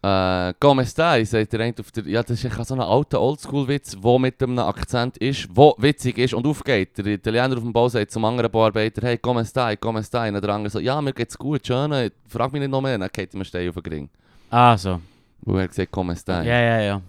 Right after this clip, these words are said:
Speaker 1: Ja.
Speaker 2: Okay, ja,
Speaker 1: Also
Speaker 2: das
Speaker 1: es ist,
Speaker 2: ist,
Speaker 1: es ist so flach und
Speaker 2: das ist
Speaker 1: alt
Speaker 2: super
Speaker 1: und
Speaker 2: flach.
Speaker 1: es, ist das Oldtimey Racism?
Speaker 2: Nee, pretty much, ja.
Speaker 1: Pretty
Speaker 2: <laughs> Das trifft's recht
Speaker 1: Also
Speaker 2: auf,
Speaker 1: es ist, es ist
Speaker 2: das trifft's recht
Speaker 1: weißt
Speaker 2: auf
Speaker 1: du,
Speaker 2: den
Speaker 1: es
Speaker 2: No-,
Speaker 1: ist echt einer
Speaker 2: das
Speaker 1: von
Speaker 2: trifft's
Speaker 1: diesen
Speaker 2: recht
Speaker 1: Jokes,
Speaker 2: auf
Speaker 1: wo
Speaker 2: den
Speaker 1: der mal
Speaker 2: on the
Speaker 1: ist
Speaker 2: nose.
Speaker 1: es ist echt, ja.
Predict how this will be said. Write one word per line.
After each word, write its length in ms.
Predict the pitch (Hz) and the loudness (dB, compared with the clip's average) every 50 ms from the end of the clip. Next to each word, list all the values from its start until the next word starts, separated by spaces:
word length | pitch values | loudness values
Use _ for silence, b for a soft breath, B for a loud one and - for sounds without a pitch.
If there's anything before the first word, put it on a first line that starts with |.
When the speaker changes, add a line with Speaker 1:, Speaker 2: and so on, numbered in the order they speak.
| - - - | -18 -12 -6
Speaker 1:
Ja. 140 | 85 80 78 | -6 -4 -4
Speaker 2:
Okay, 220 | 78 - 80 76 - | -6 -8 -12 -12 -8
ja, 180 | - 104 101 95 | -6 -4 2 6
Speaker 1:
Also 160 | - 139 147 | 6 6 6
Speaker 2:
das 60 | 147 - | 6 2
Speaker 1:
es 60 | 117 | 0
ist, 0 | |
Speaker 2:
ist, 80 | 113 | -2
Speaker 1:
es 100 | 139 - | -2 -4
ist 80 | - - | 0 4
so 100 | 165 151 | 4 4
flach 460 | - - 147 135 135 135 113 101 - - | 4 6 8 8 8 8 6 4 0 0
und 160 | 117 120 117 | 0 0 2
Speaker 2:
das 80 | 85 | 4
ist 60 | 107 113 | 6 8
Speaker 1:
alt 100 | 117 123 | 8 8
Speaker 2:
super 160 | 131 127 113 120 | 6 6 4 2
Speaker 1:
und 60 | 120 | 2
Speaker 2:
flach. 260 | - 110 104 101 98 98 - - - | 2 2 2 2 2 -2 -4 -8 -10
Speaker 1:
es, 160 | 113 - - _ - - - - - 98 92 - - - - - | -10 -10 -10 _ -20 -20 -20 -20 -20 -20 -20 -20 -18 -18 -12 -2
ist 200 | 143 196 202 - | 0 0 0 0
das 120 | 247 - - | -4 0 4
Oldtimey 540 | 127 143 - - - 160 143 143 143 143 135 | 6 6 6 6 4 0 0 2 2 2 2
Racism? 600 | 123 120 117 131 123 - - 92 87 80 92 85 - _ _ - - - 90 | 2 2 2 2 0 -2 -2 -4 -2 -4 -6 -10 -12 _ _ -20 -18 -12 -8
Speaker 2:
Nee, 220 | 117 135 139 139 | -6 -4 -4 -4
pretty 240 | 127 - 117 107 101 | -4 -6 -6 -4 -4
much, 320 | 98 107 101 104 - - - | -4 -4 -2 -2 -2 2 4
ja. 120 | 151 131 | 6 8
Speaker 1:
Pretty 160 | - 170 165 | 8 8 10
Speaker 2:
<laughs> 1120 | - 196 - - - - - - - - - - - - - 262 - - - 196 220 220 196 | 8 8 10 10 10 10 12 10 8 10 10 8 6 6 6 4 4 4 2 0 0 0 -2
Das 180 | - 135 - | -4 -6 2
trifft's 380 | - 170 143 147 165 - - 170 | 4 8 8 8 8 6 6 8
recht 160 | 175 165 165 | 10 12 12
Speaker 1:
Also 160 | 180 226 247 | 12 10 10
Speaker 2:
auf, 60 | 277 285 | 8 4
Speaker 1:
es 60 | - | 2
ist, 80 | 269 262 | 0 2
es 60 | 190 | 4
ist 100 | 240 - | 6 6
Speaker 2:
das 80 | 240 233 | 8 10
trifft's 540 | 190 185 180 196 - 175 190 185 156 - - | 12 12 12 12 12 12 10 10 8 8 8
recht 160 | 160 165 165 196 | 8 10 10 10
Speaker 1:
weißt 80 | 233 | 10
Speaker 2:
auf 60 | 170 - | 8 6
Speaker 1:
du, 60 | 233 | 6
Speaker 2:
den 100 | 175 143 151 | 6 8 8
Speaker 1:
es 40 | |
Speaker 2:
No-, 80 | 143 147 | 10 10
Speaker 1:
ist 100 | - 202 | 8 8
echt 140 | 208 - - | 6 6 8
einer 140 | 180 202 208 | 8 10 10
Speaker 2:
das 80 | 220 180 | 10 8
Speaker 1:
von 80 | 202 | 8
Speaker 2:
trifft's 160 | 160 165 202 196 | 10 10 10 10
Speaker 1:
diesen 160 | 180 - 147 | 8 8 10
Speaker 2:
recht 80 | 147 147 | 10 10
Speaker 1:
Jokes, 220 | 160 180 190 151 | 10 10 8 6
Speaker 2:
auf 60 | 127 | 2
Speaker 1:
wo 60 | 165 | 4
Speaker 2:
den 120 | 160 139 - | 6 6 8
Speaker 1:
der 80 | 143 156 | 8 8
mal 60 | 156 | 8
Speaker 2:
on 60 | 156 | 8
the 60 | 147 | 8
Speaker 1:
ist 60 | 131 127 | 8 8
Speaker 2:
nose. 460 | 131 131 131 127 123 120 - - - - | 8 8 8 8 6 4 2 -2 -6 -10
Speaker 1:
es 100 | - - | -6 -6
ist 140 | 165 - - | -6 -4 -4
echt, 100 | - 127 | 0 4
ja. 300 | 139 147 147 143 127 | 6 6 6 6 4